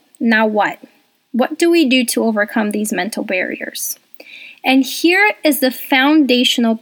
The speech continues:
part that I want you to take from this episode, right? What we need is mind management. And I'll say it again, mind management.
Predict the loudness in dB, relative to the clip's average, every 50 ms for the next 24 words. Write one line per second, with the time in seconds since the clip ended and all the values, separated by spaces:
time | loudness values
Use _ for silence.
0 | _ -14 -10 -4 -2 0 0 0 -2 -6 -8 -10 -10 -10 -14 _ _ _ _ 0
1 | 2 2 2 2 2 0 0 -2 0 0 0 0 0 -2 -4 -4 -4 -4 -4 -4
2 | -6 -6 -6 -4 -2 -4 -4 -4 -6 -6 -8 -10 -8 -8 -8 -8 -8 -8 -10 -12
3 | -14 -12 -4 0 2 2 2 0 -2 -10 -16 -14 -12 -10 -10 -12 -14 -16 -18 -20
4 | -20 -20 _ _ -4 -2 0 0 0 -2 -2 2 2 4 4 4 4 2 2 2
5 | 4 4 2 2 2 2 0 0 -2 -2 -6 -10 -16 _ -18 _ -4 -2 -2 -2
6 | -2 -4 -2 0 2 4 4 4 4 4 4 4 4 4 4 4 4 4 4 4
7 | 2 0 -4 -12 _ _ _ _ _ _ _ -2 0 2 2 4 4 2 2 0
8 | -2 -4 -6 -6 -8 -10 -10 -12 _ -10 -10 -10 -12 -16 _ _ _ _ _ -4
9 | -4 -4 -4 -2 0 0 2 2 2 2 2 2 2 2 2 2 0 -2 -4 _
10 | _ _ _ _ _ _ _ _ _ _ _ -2 2 2 4 4 4 4 4 2
11 | 2 2 2 2 2 0 -2 -8 _ _ -4 -2 0 0 0 0 0 0 -2 -4
12 | -6 -8 -10 -10 -14 -14 _ _ -14 -14